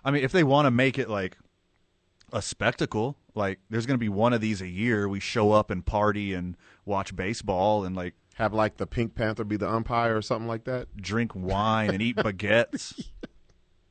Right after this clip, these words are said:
Speaker 1: Sing really corny songs about
Speaker 2: Yeah.
Speaker 1: baseball players. I don't know.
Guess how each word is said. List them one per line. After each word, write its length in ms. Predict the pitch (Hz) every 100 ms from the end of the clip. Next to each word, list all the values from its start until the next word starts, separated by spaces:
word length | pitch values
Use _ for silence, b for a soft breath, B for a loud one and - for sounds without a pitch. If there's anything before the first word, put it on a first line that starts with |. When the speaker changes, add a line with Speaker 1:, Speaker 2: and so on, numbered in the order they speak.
| _ _ _ _ _ _ _ _
Speaker 1:
Sing 340 | - - 110 104
really 180 | 110 98
corny 380 | - 113 107
songs 460 | 98 107 98 107 110
about 200 | 104 110
Speaker 2:
Yeah. 40 | 95
Speaker 1:
baseball 380 | 101 - 117
players. 480 | 110 117 117 127 - -
I 140 | 104
don't 100 | 131
know. 300 | 90 90 117